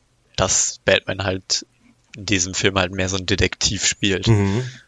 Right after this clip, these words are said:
Speaker 1: Das ist schon wirklich, also, das ist wirklich super cool. Und ich würde auch jedem empfehlen, das, äh, empfehlen, empfehlen, empfehlen, das im Kino zu schauen.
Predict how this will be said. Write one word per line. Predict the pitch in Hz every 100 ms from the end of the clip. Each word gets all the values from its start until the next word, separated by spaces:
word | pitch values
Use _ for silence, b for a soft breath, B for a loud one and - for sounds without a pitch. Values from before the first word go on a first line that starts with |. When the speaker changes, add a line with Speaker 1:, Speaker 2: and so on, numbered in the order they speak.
| -
Speaker 1:
Das | 107 92
ist | 98
schon | - 101
wirklich, | 98 98 95 95 - -
also, | 101 98 95 95 95 - - -
das | 101 95
ist | 95
wirklich | 98 95 95
super | 98 - 104 -
cool. | 110 107 107 113 B B B B B
Und | 107
ich | 95 104
würde | 101 98 -
auch | 98 101 98 - -
jedem | 110 101 110 107 107 107 104 110 _ -
empfehlen, | 110 104 - - 110 107 107 104
das, | 104 - -
äh, | 113 110 107 107 107 _ _ b b b b b b _ _ _ -
empfehlen, | 104 - 110 110 120
empfehlen, | - 107 - 131
empfehlen, | - 104 - 120 113 113
das | 107 -
im | 113 101 98 - _ -
Kino | - 113 113
zu | 110 - 117 117 - B B B B
schauen. | - - 127 120 120 120 131